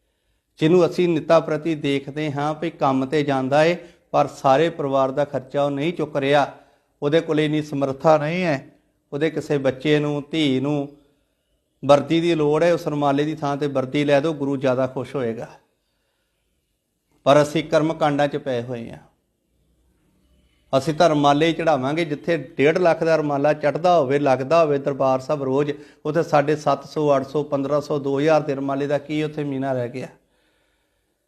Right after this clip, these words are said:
ਪਿੰਡ ਦੇ ਗੁਰਦੁਆਰਾ ਸਾਹਿਬ ਦੇ ਵਿੱਚ ਘੱਟੋ ਘੱਟ ਦਸ ਹਜ਼ਾਰ, ਪੰਦਰਾਂ ਸੌ ਵਾਲਾ ਰੁਮਾਲਾ ਲੱਗਦਾ ਏ।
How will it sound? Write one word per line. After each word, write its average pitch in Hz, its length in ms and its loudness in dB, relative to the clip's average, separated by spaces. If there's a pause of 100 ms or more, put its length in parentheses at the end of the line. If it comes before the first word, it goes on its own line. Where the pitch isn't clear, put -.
(380)
ਪਿੰਡ 151 180 4
ਦੇ 185 160 6
ਗੁਰਦੁਆਰਾ 165 600 2
ਸਾਹਿਬ 165 280 0
ਦੇ 170 120 -4
ਵਿੱਚ 151 320 -2
ਘੱਟੋ 151 240 -4
ਘੱਟ 156 80 -2
ਦਸ 147 300 2
ਹਜ਼ਾਰ, 151 380 4
ਪੰਦਰਾਂ 151 380 -4
ਸੌ 160 180 -4
ਵਾਲਾ 156 200 2
ਰੁਮਾਲਾ 147 360 -2
ਲੱਗਦਾ 147 460 2
ਏ। 151 140 2